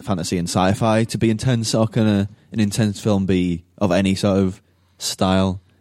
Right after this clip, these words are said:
Like, can you have an intense romantic picture? Can you have an intense, I don't know, uh,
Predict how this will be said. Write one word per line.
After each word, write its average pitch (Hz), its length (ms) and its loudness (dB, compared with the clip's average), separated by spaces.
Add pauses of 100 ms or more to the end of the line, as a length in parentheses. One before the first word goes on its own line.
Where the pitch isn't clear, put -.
(600)
Like, 123 100 -2
can 127 140 0
you 123 80 2
have 123 160 2
an 117 80 2
intense 110 800 -2
romantic 98 580 0
picture? 98 460 0 (460)
Can 110 160 2
you 107 80 2
have 110 180 0
an 107 80 2
intense, 101 720 -2
I 95 160 -2
don't 87 160 0
know, 85 200 2 (480)
uh, 80 500 -4